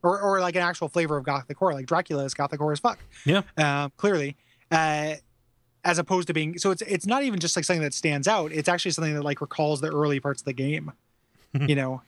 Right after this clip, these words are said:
Speaker 1: in a way.
Speaker 2: Yeah. I, I, I don't know. Like, it really does tie the loop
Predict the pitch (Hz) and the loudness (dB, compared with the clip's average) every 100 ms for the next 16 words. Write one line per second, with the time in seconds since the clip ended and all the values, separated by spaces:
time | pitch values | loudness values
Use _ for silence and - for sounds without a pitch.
0 | - 143 143 156 151 117 107 - _ - | -6 -2 -2 -4 -2 0 -2 -6 _ -20
1 | - - - - - - - - - - | -20 -20 -20 -20 -18 -16 -18 -4 0 0
2 | - 147 - 151 175 208 226 135 123 - | 0 -2 2 2 4 2 2 0 0 0
3 | 135 147 175 160 139 160 175 - - 135 | 2 4 4 4 2 2 2 -2 0 2
4 | 139 123 113 156 - | 2 2 2 2 0